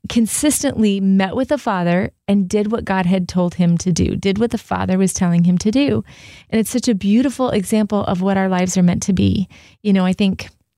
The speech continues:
I would love to, you know, to take glory for outcomes. I, I think about the guy who happened to be the speaker the day that the Asbury outpouring started, felt like he had blown it.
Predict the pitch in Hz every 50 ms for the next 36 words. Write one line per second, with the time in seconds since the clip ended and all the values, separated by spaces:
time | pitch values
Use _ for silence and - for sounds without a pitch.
0 | _ _ _ _ _ _ _ _ _ _ _ _ _ - _ - 185 180 196 196
1 | 196 185 185 180 180 185 170 - - - - - - - - 190 185 170 151 156
2 | 165 180 185 _ _ _ _ _ - - 190 - 208 196 - - 175 180 202 220
3 | 202 165 165 175 - - 185 170 - - 185 - - - 185 175 170 170 - -
4 | - 214 - - 226 - 269 277 285 285 277 240 233 226 - _ - - - -
5 | - - - - - _ - 262 247 262 269 277 247 294 262 254 254 247 269 254
6 | 247 233 233 220 226 208 - - - 202 - - 185 175 175 175 - - _ _
7 | _ _ - 202 185 208 196 175 170 - 202 196 190 196 185 196 196 185 - 190
8 | - - 185 180 180 175 - - - 180 175 175 175 170 170 170 175 175 175 _
9 | _ _ _ - 190 190 - - - - - 190 185 175 175 175 160 - - -
10 | 165 160 160 160 156 151 151 - 175 _ _ _ _ _ _ _ _ - 262 254
11 | 269 302 - - - 190 175 175 175 190 - - - - 190 180 185 180 160 160
12 | - 156 160 165 160 156 156 -